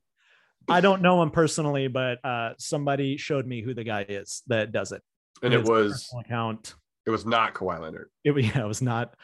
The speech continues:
Speaker 1: In fact, his na-, his handle is at not Kawhi Leonard.
Speaker 2: <laughs> Yeah,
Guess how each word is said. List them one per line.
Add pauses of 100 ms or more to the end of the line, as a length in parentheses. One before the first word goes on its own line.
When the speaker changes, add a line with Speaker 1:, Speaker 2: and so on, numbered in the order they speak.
(140)
Speaker 1:
In
fact,
his
na-,
his
handle
is
at
not
Kawhi
Leonard.
Speaker 2:
<laughs>
Yeah,